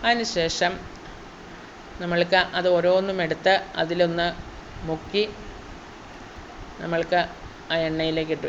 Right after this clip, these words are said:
എണ്ണ ഒത്തിരിയൊന്നുമില്ല, just ഒന്ന് ഫ്രൈ ചെയ്തെടുക്കാൻ വേണ്ടിയാണ്. നമുക്ക് ഫ്രൈ ചെയ്യാതെ നമ്മൾ ആ ആവിയിൽ വേവിച്ച, വേവിച്ചെടുത്ത് കാണിച്ചില്ലേ, അതുപോലെ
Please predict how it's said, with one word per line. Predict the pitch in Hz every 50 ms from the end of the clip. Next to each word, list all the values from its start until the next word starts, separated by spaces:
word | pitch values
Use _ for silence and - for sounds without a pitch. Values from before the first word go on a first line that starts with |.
| -
എണ്ണ | 151 156 165 196 220 208
ഒത്തിരിയൊന്നുമില്ല, | - - 208 214 214 214 226 233 220 170 - 214 226 190
just | 180 180 180 - - 262
ഒന്ന് | 240 214 214 220 226 226 - -
ഫ്രൈ | - 190 180 180
ചെയ്തെടുക്കാൻ | 180 180 180 175 175 165 160 156 - 170 160 160 160
വേണ്ടിയാണ്. | 156 156 156 165 170 180
നമുക്ക് | 202 220 262 262 -
ഫ്രൈ | 247 226 214 226 240 254 247
ചെയ്യാതെ | 240 233 226 226 220 220 226 233 226
നമ്മൾ | 214 208 208 208
ആ | 208 202 196
ആവിയിൽ | 190 196 214 208 208 208
വേവിച്ച, | 196 190 202 202 - - 220 220 220 220 - - - - - -
വേവിച്ചെടുത്ത് | 202 202 208 214 214 214 - 214 202 196 196 214 220 208
കാണിച്ചില്ലേ, | 202 196 196 190 - 190 180 170 165 165
അതുപോലെ | 165 175 190 202 202 208 220